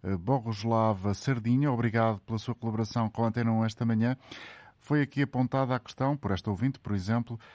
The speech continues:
dos salários baixos que, eh, teimam em não, eh, deixar,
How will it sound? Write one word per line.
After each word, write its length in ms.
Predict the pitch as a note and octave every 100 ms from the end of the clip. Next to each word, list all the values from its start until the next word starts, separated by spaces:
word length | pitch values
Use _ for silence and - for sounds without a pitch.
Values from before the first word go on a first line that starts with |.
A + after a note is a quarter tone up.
| -
dos 200 | - G#2+
salários 540 | - A#2+ A#2+ A2+ G2+ E2
baixos 680 | A#2+ A2+ A#2 - C3 B2
que, 440 | - - A2+ B2 -
eh, 280 | - G2+ G2+ -
teimam 440 | B2 A#2 A#2+ A#2+ A#2+ - - -
em 200 | - G#2+
não, 420 | G#2+ A2+ A2+ A2+ -
eh, 280 | G2+ G2 G2
deixar, 840 | F2 A#2 A2 - - A#2 A2+ A2+